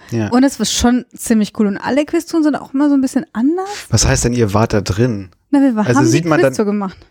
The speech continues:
Speaker 1: Ja gut, aber also man, man ist, kriegt ja jetzt keinen virtuellen Rundgang, sondern
Speaker 2: Nö, aber es ist immer objektbezogen,
Speaker 1: Ja,
Speaker 2: sag ich
Speaker 1: okay.
Speaker 2: mal.
Speaker 1: Mhm.
Speaker 2: So schön Museums-, äh, Jargon-mäßig.
Speaker 1: Mhm, mhm.
Speaker 2: <laughs> Und, ähm,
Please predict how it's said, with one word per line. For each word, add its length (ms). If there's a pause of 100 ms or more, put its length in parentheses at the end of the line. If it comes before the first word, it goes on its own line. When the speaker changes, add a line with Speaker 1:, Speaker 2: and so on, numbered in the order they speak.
Speaker 1:
Ja 140
gut, 240
aber 240
also 240
man, 200
man 160
ist, 420
kriegt 200
ja 80
jetzt 140
keinen 220
virtuellen 380
Rundgang, 480
sondern 580
Speaker 2:
Nö, 400
aber 340
es 120
ist 160
immer 300 (140)
objektbezogen, 840
Speaker 1:
Ja, 120
Speaker 2:
sag 80
ich 80
Speaker 1:
okay. 100
Speaker 2:
mal. 160 (260)
Speaker 1:
Mhm. 280
Speaker 2:
So 120
schön 320
Museums-, 800
äh, 220
Jargon-mäßig. 1120
Speaker 1:
Mhm, 340 (160)
mhm. 140 (200)
Speaker 2:
<laughs> 200
Und, 500
ähm, 640